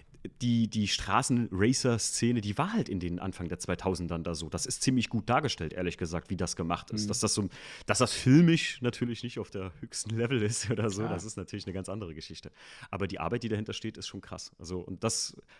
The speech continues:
Speaker 1: aber ansonsten, Sach- und Kackgeschichten, damit bin ich eingestiegen. Und das sind Fun Facts über Filme und, ähm, ja, Popkultur. Hast du auch schon mal eine Folge von denen gehört, Tommy?
Speaker 2: Nee, ehrlich gesagt noch nie.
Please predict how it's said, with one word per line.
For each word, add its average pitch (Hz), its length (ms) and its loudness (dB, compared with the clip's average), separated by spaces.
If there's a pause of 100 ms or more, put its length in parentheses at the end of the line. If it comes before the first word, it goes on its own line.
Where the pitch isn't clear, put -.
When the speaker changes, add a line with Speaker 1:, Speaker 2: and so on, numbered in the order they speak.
Speaker 1:
aber 120 160 4
ansonsten, 151 480 0
Sach- - 220 -4
und 85 100 -6
Kackgeschichten, 107 680 -6
damit 87 220 -2
bin 90 120 -6
ich 85 180 -8
eingestiegen. 80 520 -14 (140)
Und - 140 -14
das 101 120 -6
sind 127 240 -2 (280)
Fun 123 320 -6
Facts - 420 -8
über 87 220 -10
Filme 123 500 -2
und, 95 720 -6
ähm, 87 560 -4
ja, 85 200 0
Popkultur. - 520 -2 (480)
Hast - 160 0
du 147 40 2
auch 139 60 0
schon 156 100 0
mal 147 40 2
eine 143 80 0
Folge 147 280 0
von 151 120 -4
denen 156 120 -2
gehört, 151 220 0
Tommy? 196 220 -4 (180)
Speaker 2:
Nee, 139 240 4
ehrlich 135 260 -4
gesagt 135 260 -2
noch 127 80 -2
nie. 120 180 -6